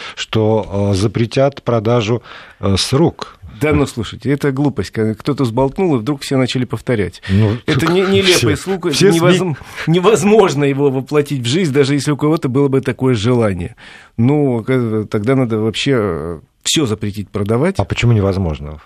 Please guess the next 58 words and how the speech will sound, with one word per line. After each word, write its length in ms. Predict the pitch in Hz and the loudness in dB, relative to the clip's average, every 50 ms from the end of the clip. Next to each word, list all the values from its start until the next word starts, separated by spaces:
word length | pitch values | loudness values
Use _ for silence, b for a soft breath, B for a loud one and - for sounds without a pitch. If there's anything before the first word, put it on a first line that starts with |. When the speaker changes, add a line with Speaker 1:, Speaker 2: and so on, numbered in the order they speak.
| _ - | _ -10
Speaker 1:
В-, 100 | 85 73 | -10 -10
вполне 420 | - _ - 92 87 85 110 151 | -8 _ -4 -4 -2 0 0 2
возможно. 540 | 175 196 180 147 127 123 139 139 127 127 107 | 2 2 2 0 0 0 -2 -2 -2 -2 0
Вы 120 | 101 104 | 0 0
приходите 420 | 85 101 98 - 147 165 - - 113 | 0 -2 -2 0 0 0 0 0 0
регистрировать, 640 | 107 107 101 - - 95 98 92 - 82 78 76 - | 0 0 -2 -2 -2 0 0 0 0 -2 -4 -4 -6
всё 120 | - 92 | -4 -2
равно 160 | 95 131 165 | 0 2 2
же 60 | 160 | 4
надо 180 | 147 139 110 101 | 2 2 2 0
регистрировать. 680 | 98 95 92 87 - - 92 90 82 78 73 76 80 110 | 0 -2 -4 -6 -6 -4 -4 -2 -2 -2 -4 -8 -6 -4
Speaker 2:
Да, 140 | 113 147 131 | -2 0 0
Speaker 1:
А 80 | 110 110 | 0 0
там, 120 | 120 113 | 0 0
Speaker 2:
регистрировать. 400 | 127 123 160 170 165 135 117 131 | 0 2 2 2 2 2 2 2
Speaker 1:
а 40 | - | 2
там 160 | 170 185 185 | 2 0 2
говорят, 420 | 165 165 151 139 123 123 117 110 - | 2 0 2 2 2 2 0 -2 -2
что 200 | - - 110 104 | -4 -4 -2 0
вы 360 | 110 135 151 170 170 151 120 | 2 2 2 2 2 0 -2
совершили 460 | - - 120 113 104 - - 127 120 | -2 -2 -2 -2 -2 0 0 0 0
покупку 460 | 110 - 110 101 - 165 156 - - 120 | 0 0 -2 -2 -2 -4 -4 -4 -4 -4
там, 280 | - 101 92 92 92 | -2 0 0 0 0
э, 180 | 92 90 90 90 | 0 0 0 0
в-, 200 | 85 85 107 110 | 0 0 0 0
вне 260 | 101 98 117 127 135 | 2 2 4 2 2
пра-, 180 | 131 - 107 101 | 0 0 -2 -2
вне 200 | 95 104 123 131 | 0 2 0 0
правил. 320 | - 104 95 87 87 87 | 0 0 0 0 0 0
Вам 180 | 85 107 120 110 | 0 0 0 -2
штраф, 420 | - - - 135 156 165 - - | -2 -2 -2 0 0 0 0 -2
идите 260 | 107 95 113 117 123 104 | -4 -4 -4 -4 -4 -4
к 40 | |
посреднику. 560 | - 101 92 - 90 87 78 69 76 76 - - | -2 -4 -4 -2 -2 -2 -2 -4 -4 -4 -2 0
Вот 100 | - 107 | 2 2
Speaker 2:
Да, 80 | 123 107 | 2 2
Speaker 1:
и 80 | 101 98 | 2 2
всё. 80 | 104 | 2
Speaker 2:
машина 380 | 117 123 - - 170 151 143 120 | 2 0 2 0 0 2 0 0
в 180 | - - 123 | -2 -6 -8
пользу 260 | - 139 135 117 123 117 | -4 -4 -2 -2 -2 -4
государства. 420 | 110 - - 120 92 - - 104 | -6 -6 -6 -6 -4 -2 0 0
Speaker 1:
Да. 200 | 90 92 95 107 117 117 B B B B B _ | 0 0 0 -2 -2 -4 B B B B B _
Speaker 2:
К 60 | - | -4
счастью, 300 | - 170 165 - - 135 | -2 -2 -2 -2 -4 -4
такое 260 | 135 143 - 147 147 | -4 -2 0 0 2
невозможно. 540 | 135 139 139 143 135 131 185 196 160 139 139 | 2 2 2 2 2 2 0 -2 0 0 0
Уже 180 | 123 117 135 135 | 0 2 0 0
опровергли 640 | 85 - - - 139 139 131 127 113 101 101 104 | 0 -2 -2 0 0 0 0 0 -2 -2 -4 -6
этот 200 | 101 - - - | -8 -8 -10 -14
слух 280 | - - 139 123 - - | -10 -6 -6 -6 -4 -4
уже 160 | 98 95 104 | -2 0 2
несколько, 460 | 107 107 95 - - 98 - - 92 | 2 2 0 -2 -6 -12 -12 -8 -6
э, 380 | 90 87 87 92 90 90 90 90 | -6 -4 -4 -2 -2 -2 -2 -4
достаточно 420 | 92 92 - - 104 - - 98 95 | -6 -6 -4 -4 -4 -2 -4 -6 -4
компетентных 600 | - 101 95 113 101 - 98 - 147 - - - | -4 -4 -4 -4 -4 -4 -4 -4 -4 -8 -8 -6
людей. 300 | 120 123 127 147 139 120 | -6 -4 -2 -2 -2 -2
Поэтому 440 | - - 95 95 - - 101 92 | -2 -4 -6 -4 -4 -2 -4 -4